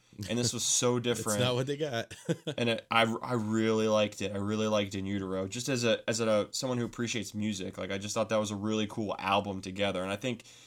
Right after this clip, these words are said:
Speaker 1: you lose that a little bit now in the world where you can just download one song at a time.
Speaker 2: For sure, yeah.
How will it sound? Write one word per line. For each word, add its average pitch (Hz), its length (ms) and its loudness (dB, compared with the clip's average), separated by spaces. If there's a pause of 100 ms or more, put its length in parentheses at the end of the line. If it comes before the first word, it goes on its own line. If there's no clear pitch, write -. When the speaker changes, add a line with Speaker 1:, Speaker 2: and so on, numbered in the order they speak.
(200)
Speaker 1:
you 120 140 2
lose 127 320 6
that 117 160 6
a - 20 4
little 110 180 2
bit 101 200 -2
now 101 500 0 (420)
in 110 120 -2
the 104 100 2
world 107 360 2
where 104 100 0
you 101 100 -2
can 104 140 -6
just 95 260 -6
download 104 380 2
one 101 220 -2
song 104 320 0
at 98 80 -2
a 92 60 -6
time. 98 580 -4 (180)
Speaker 2:
For 104 120 -6
sure, 92 320 -4
yeah. 98 200 -6